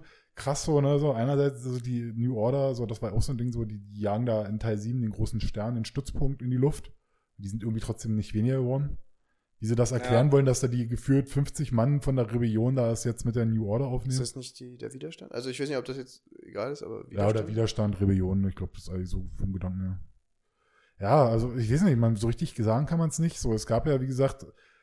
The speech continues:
Speaker 1: schon, es ist immer noch offen, ob Snoke wiederkommt. Es gab ja mal diese Ursprungsidee, dass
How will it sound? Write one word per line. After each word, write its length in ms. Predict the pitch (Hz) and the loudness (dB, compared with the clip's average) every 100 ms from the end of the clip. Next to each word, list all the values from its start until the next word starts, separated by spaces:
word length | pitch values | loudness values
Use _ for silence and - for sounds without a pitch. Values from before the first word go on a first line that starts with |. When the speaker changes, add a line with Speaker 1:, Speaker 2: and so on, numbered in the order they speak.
| _ _ _ _ _ - | _ _ _ _ _ -6
Speaker 1:
schon, 520 | - 127 139 98 110 - _ _ _ - | 0 2 2 -4 -12 -16 _ _ _ -10
es 100 | 113 | -6
ist 100 | 127 | -2
immer 160 | 131 139 | 2 2
noch 160 | - | 2
offen, 220 | 117 - | -4 -4
ob 160 | - - | -4 0
Snoke 400 | - 110 131 - | 2 4 4 2
wiederkommt. 500 | 160 156 - 156 127 | -2 -2 -2 -2 -2
Es 120 | 117 | -4
gab 180 | 120 110 | -2 0
ja 60 | 123 | 2
mal 120 | 113 | 2
diese 180 | 113 113 | 0 0
Ursprungsidee, 1040 | 127 - - 127 - - - 107 110 123 | 2 2 2 -2 -2 -8 -4 0 2 2
dass 460 | 117 110 - - | 2 0 -2 -8